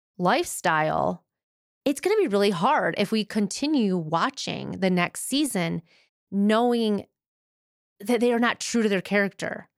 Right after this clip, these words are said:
Like, you know that people aren't who they are acting to be, but knowing they are the complete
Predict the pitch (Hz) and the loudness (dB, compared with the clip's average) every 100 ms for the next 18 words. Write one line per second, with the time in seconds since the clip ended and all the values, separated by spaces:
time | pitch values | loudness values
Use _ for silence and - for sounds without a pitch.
0 | _ _ _ _ - 349 311 320 302 311 | _ _ _ _ -2 -2 2 2 4 4
1 | 320 262 - 262 240 233 - 202 202 - | 2 0 -2 -6 -2 -2 2 0 0 -4
2 | - - - - _ _ - 214 202 190 | -12 -10 -10 -16 _ _ -4 0 2 2
3 | 165 185 180 170 - 196 185 - 165 180 | 2 2 2 -2 -2 -2 -2 -6 -4 -2
4 | 165 170 - - - _ 214 208 202 208 | -2 -2 -4 -14 -20 _ 0 2 4 4
5 | 254 247 214 190 190 - 180 - 190 214 | 2 2 2 0 -4 -4 -8 -6 -6 -6